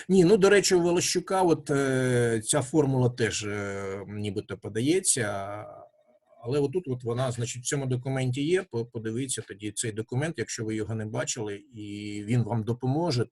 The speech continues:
то буде добре. Якщо питання залишиться, звертайтеся.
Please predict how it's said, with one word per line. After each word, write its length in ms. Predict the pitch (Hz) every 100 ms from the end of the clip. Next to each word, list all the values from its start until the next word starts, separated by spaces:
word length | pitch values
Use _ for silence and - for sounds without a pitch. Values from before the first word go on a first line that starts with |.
| -
то 360 | 120 127 120
буде 220 | - 123 117
добре. 360 | 104 95 107
Якщо 300 | 110 - 127 120 -
питання 380 | 127 131 123
залишиться, 560 | 110 120 151 165 113 -
звертайтеся. 720 | 98 113 113 107 107 - -